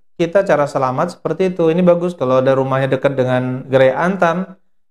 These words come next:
kita nitip ke beliau, transfer uangnya ke teman kita itu, dan dia, dia belikan barang. Nah, di sini yang terjadi, jadi katakan, saya katakan boleh, ini bo-, boleh, dengan soal tersebut boleh. Dan yang terjadi di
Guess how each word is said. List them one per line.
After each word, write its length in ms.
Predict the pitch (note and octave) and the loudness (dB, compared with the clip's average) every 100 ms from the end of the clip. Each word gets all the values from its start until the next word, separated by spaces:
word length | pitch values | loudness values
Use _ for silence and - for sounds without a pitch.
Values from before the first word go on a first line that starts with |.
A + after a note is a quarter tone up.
| - | -12
kita 160 | C#3 C3+ | -4 -2
nitip 400 | C3 B2+ D3 - | -2 -4 -2 -2
ke 80 | A#2 | -2
beliau, 640 | A2 G#2+ A2 E3 B3+ - _ _ _ _ - | 0 2 2 2 0 -10 _ _ _ _ -4
transfer 480 | C3 B2+ B2+ C#3 C3 | -2 -2 -2 -4 -2
uangnya 400 | B2 B2 B2+ B2 | 0 0 -2 -2
ke 80 | |
teman 320 | B2 A#2+ A#2+ A#2 | -2 -2 -4 -4
kita 240 | A#2+ A#2 | -2 -2
itu, 320 | G#2+ - F#3 | -2 0 0
dan 240 | F3+ B2 A#2+ | 2 0 2
dia, 400 | C#3+ E3+ E3+ - _ _ - _ _ | 4 2 0 -8 _ _ -20 _ _
dia 240 | B2+ C3+ B2+ | 2 2 2
belikan 320 | A#2+ A#2+ B2 | -2 -2 -2
barang. 480 | A#2+ A2+ A2 A2 A2 _ _ _ _ _ - | -2 -2 -4 -10 -14 _ _ _ _ _ -6
Nah, 200 | C#3+ D3 | 0 2
di 120 | C#3+ C#3+ | 2 2
sini 200 | F3 G#3+ | 2 2
yang 120 | F#3+ F3+ | 2 0
terjadi, 1000 | D#3+ C#3 C#3 A#2+ A2+ B2 D#3 G#3+ A#3 - | -2 0 0 0 -2 0 0 0 -4 -4
jadi 180 | C#3 D#3+ | 0 2
katakan, 280 | D#3 D3+ | 2 0
saya 160 | F3+ C#3+ | 0 -2
katakan 480 | C3 C3+ D#3+ E3 C3 | -2 -2 -2 -4 -2
boleh, 320 | C3+ B2+ A2 - | 0 0 -4 -6
ini 160 | D#3 | -4
bo-, 400 | C#3+ D3 F3+ - | 0 0 -2 -8
boleh, 200 | B2+ B2+ A#2 | -4 -2 -2
dengan 160 | A#2 | -4
soal 240 | A#2+ C3+ C3 | 0 0 2
tersebut 560 | B2+ B2 C#3+ F#3 F#3+ | -2 -4 0 0 -2
boleh. 360 | C3+ B2 G#2+ - _ _ _ _ _ _ _ _ _ | -4 -4 -4 -10 _ _ _ _ _ _ _ _ _
Dan 240 | C#3+ D#3+ F3 | 0 2 4
yang 240 | F3+ F3+ | 2 2
terjadi 440 | F3+ F3 F#3+ A#3 | 0 0 0 -2
di 560 | F3+ D3+ D3 C#3+ C#3 | -2 0 2 4 2